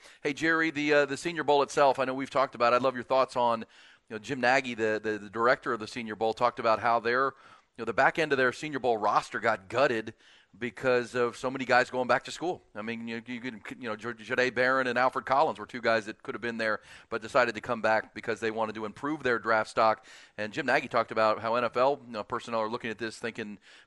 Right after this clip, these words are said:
"Man, we, you know, the rounds six and seven, even into round five, uh, we're not gonna have the prospects we thought we were." And that's the impact of N I L and players coming back. Also,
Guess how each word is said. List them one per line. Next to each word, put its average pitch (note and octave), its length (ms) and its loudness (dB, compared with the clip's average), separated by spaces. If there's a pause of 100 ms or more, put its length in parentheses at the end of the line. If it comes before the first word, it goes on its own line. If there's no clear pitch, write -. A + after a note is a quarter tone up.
"Man, A#2 140 -4
we, B2+ 180 -6 (160)
you G#2+ 100 -8
know, G#2+ 160 -4
the G#2 140 -10
rounds C3 560 -2
six - 340 -8
and B2 100 -10
seven, C#3+ 380 2
even C#3 220 -4
into C3+ 200 -2
round B2 280 2
five, B2+ 560 -2 (420)
uh, G2+ 160 -2
we're A2 140 -2
not E3+ 180 0
gonna A#2 160 -2
have A#2 240 2
the G2 60 -12
prospects B2+ 500 0
we G#2+ 80 -10
thought C#3 280 4
we A#2 100 -6
were." G#2 240 0
And A2 80 -4
that's D3+ 180 0
the F#3 140 -8
impact D#3+ 340 2
of C3 80 0
N C#3 120 4
I A#2+ 180 4
L C3+ 360 6 (280)
and A2+ 140 -8
players C#3 360 2
coming B2+ 220 -4
back. C3+ 160 4
Also, C#3 400 2